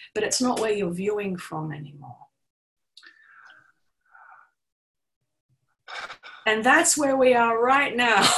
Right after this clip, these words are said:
<laughs> because there's so much noise on the surface. Do we need to be a part of it? Do we need to move in and have an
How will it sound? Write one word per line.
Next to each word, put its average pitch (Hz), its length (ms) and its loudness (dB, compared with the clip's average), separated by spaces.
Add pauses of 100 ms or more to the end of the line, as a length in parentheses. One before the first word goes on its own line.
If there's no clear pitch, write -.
(100)
<laughs> 240 200 2
because - 480 4 (320)
there's 233 240 6
so 240 380 6
much 311 280 2
noise 262 340 2
on 247 140 0
the 233 80 -2
surface. 180 840 -4 (1080)
Do 269 200 2
we 302 120 6
need 285 240 2
to 247 80 -4
be 254 160 0
a 240 60 -4
part 226 340 -2
of 208 160 -8
it? - 120 -12 (140)
Do 233 120 0
we 254 160 2
need 254 320 2
to 247 260 0 (300)
move 247 560 2
in 240 280 0
and 190 280 -2
have 220 260 -4
an 202 120 -6